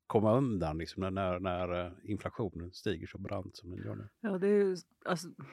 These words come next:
Speaker 2: svårt att b-, bedöma rimligheten i både det ena och det andra när man inte liksom är med i, sitter vid bordet. Så att det, det, det, men det har ju stått klart att, eh, hyrorna räcker ju inte till det som man vill göra, och det är ju ett,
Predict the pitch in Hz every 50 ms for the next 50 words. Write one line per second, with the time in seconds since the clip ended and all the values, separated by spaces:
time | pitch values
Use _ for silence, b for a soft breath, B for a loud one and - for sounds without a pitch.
0 | - - - - - 214 214 220 208 - - 196 196 190 170 170 175 156 156 175
1 | 180 160 185 190 196 196 190 185 180 175 175 170 170 170 170 170 175 170 170 165
2 | 147 139 135 151 180 180 185 185 185 190 185 202 190 185 - - 175 165 156 156
3 | 160 156 156 160 160 156 160 160 160 170 185 185 175 156 151 147 147 151 156 151
4 | 147 139 143 143 143 143 139 139 - - 143 139 143 139 - - 139 139 139 147
5 | 147 139 131 127 131 139 135 135 139 143 139 139 B B B B B B - 147
6 | - - 139 139 139 139 156 160 160 - - - - - - - - - _ -
7 | - - _ B B B B B B B B B B B B - - _ - 196
8 | - 180 185 180 175 - 123 156 180 175 185 185 180 180 175 175 165 - - 175
9 | - - - 202 202 202 196 185 165 - - - - - - - 190 - - 165
10 | 156 - - _ _ - 165 160 156 156 151 147 139 143 120 104 156 151 170 160
11 | 170 170 175 180 175 175 170 160 160 156 185 196 - - - 160 151 151 151 151
12 | 151 151 - 160 147 - - 151 147 143 151 147 147 143 - 147 143 143 139 143
13 | 143 147 143 143 147 143 147 156 165 165 170 151 147 143 147 147 165 165 156 151
14 | 139 139 143 _